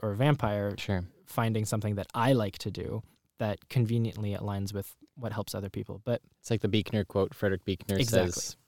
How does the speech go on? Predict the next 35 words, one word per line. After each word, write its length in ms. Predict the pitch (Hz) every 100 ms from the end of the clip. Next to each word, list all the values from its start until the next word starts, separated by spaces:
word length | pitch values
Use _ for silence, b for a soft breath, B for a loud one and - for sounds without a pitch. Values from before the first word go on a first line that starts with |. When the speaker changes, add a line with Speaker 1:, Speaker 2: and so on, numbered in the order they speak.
| _ -
Speaker 2:
"Your 260 | 101 92
calling 420 | - - 123 117 104
is 120 | 95
where 120 | 95
your 100 | 90
passions 500 | - 104 - 98 90
meet 180 | 92 87
the 60 | 95
needs 200 | 90 -
of 60 | 85
the 80 | 85
world." 300 | 87 113 - _ -
Speaker 1:
Yeah. 160 | - -
Speaker 2:
So 100 | 104
finding 360 | - 117 110
that 180 | 101 90
place 300 | - 98 -
within 180 | 92 92
yourself 380 | 90 - 87 -
where 100 | 90
it 60 | 87
is 180 | 90 -
life, 380 | 98 95 87 -
it 100 | 101
is 240 | 87 87 -
Speaker 1:
Yeah. 160 | - - _ _
Speaker 2:
fire 540 | _ - 123 131 120 110
that 240 | 107 104
is 140 | 104 98
alive, 560 | 101 101 110 113 107
that 120 | 101 101
is 180 | 98 101
driving 500 | - 110 117 110 110
you 160 | 101
to 440 | 95 - 101 98